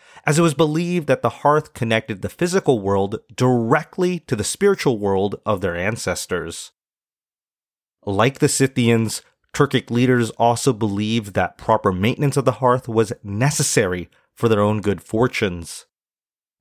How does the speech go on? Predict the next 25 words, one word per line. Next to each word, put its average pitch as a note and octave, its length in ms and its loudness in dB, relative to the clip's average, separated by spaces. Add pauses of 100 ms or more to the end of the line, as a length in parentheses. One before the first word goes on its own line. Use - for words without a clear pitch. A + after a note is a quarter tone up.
Professor D#3 400 2
Carter C3 380 2
Finley A#2+ 360 0
recounts B2+ 540 -2
to A#2 200 0
us A2+ 160 0
of G#2+ 100 0
a G#2 40 2
life G2+ 300 0
force A2+ 340 -2
called - 380 -2
Kut - 340 0 (300)
that C3 240 2
emanated C3+ 600 2
from F#2 180 -2
the E2+ 100 2
hearth, C3 500 -2 (220)
and C3 120 0
how D3 160 2 (100)
good E3 320 0
Kut - 400 0
was G#2+ 160 0
needed C#3+ 340 2
to, C3+ 100 -6
quote, - 460 0